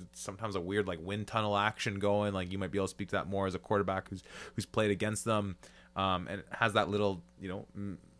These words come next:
magic pixie dust that, you know, Windsor has at home. That's just, like,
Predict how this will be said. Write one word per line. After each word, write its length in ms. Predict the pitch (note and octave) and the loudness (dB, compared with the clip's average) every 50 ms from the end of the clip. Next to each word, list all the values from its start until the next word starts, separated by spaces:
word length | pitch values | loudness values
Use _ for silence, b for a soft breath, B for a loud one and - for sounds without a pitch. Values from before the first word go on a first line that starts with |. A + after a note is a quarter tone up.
| - - | -18 -14
magic 600 | G#2+ G2+ G#2 A2 A#2 A2 A2 G#2+ - G2+ - - | -10 -8 -4 0 2 4 4 2 0 -2 -4 -2
pixie 280 | - A2+ - - A2 | -2 -2 0 0 2
dust 280 | G2+ G#2+ G#2 G#2 - - | 4 4 4 4 4 0
that, 60 | D#2 - - - - | -4 -4 -4 -10 -16
you 80 | - - | -14 -14
know, 80 | - - - - - - - - | -14 -14 -16 -20 -20 -20 -12 -2
Windsor 320 | G2 G2+ G#2 G#2 A2+ A2+ | 2 2 4 6 6 6
has 240 | G#2+ A2+ A2 A2 G#2 | 8 8 8 8 6
at 100 | A2+ - | 4 2
home. 340 | F#2+ A2 A2+ A#2 A#2 A2+ A2 | 2 2 2 4 2 2 2
That's 200 | G2+ F2 F2 - | 0 -2 -2 -4
just, 200 | - - - - | -6 -8 -4 -2
like, 220 | F2+ E2+ F2 - | -2 -2 -2 -4